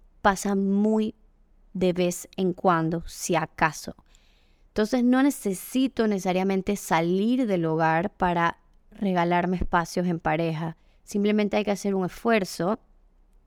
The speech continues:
para cultivar, para darnos esos espacios y esos momentos de ser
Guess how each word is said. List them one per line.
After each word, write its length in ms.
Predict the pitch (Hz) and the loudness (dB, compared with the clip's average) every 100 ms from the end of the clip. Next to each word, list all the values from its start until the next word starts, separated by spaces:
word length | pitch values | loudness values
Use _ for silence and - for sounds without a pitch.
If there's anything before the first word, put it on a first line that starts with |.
| _ - | _ -6
para 240 | - 180 180 | 0 2 2
cultivar, 800 | - 190 - 170 196 196 180 190 | 2 0 0 2 4 4 2 2
para 340 | 180 170 170 - _ _ _ _ _ _ _ - | 2 2 0 -4 _ _ _ _ _ _ _ -20
darnos 580 | 175 202 233 254 233 | 2 4 6 4 2
esos 240 | 202 - 220 | 2 0 -2
espacios 500 | 180 - 180 175 185 | 0 4 4 4 0
y 80 | 185 | 0
esos 200 | 190 202 | 0 0
momentos 580 | 175 170 165 196 196 | 0 0 0 -2 -2
de 120 | 185 165 | 0 -4
ser 540 | - 185 165 160 190 | -2 0 0 -2 -6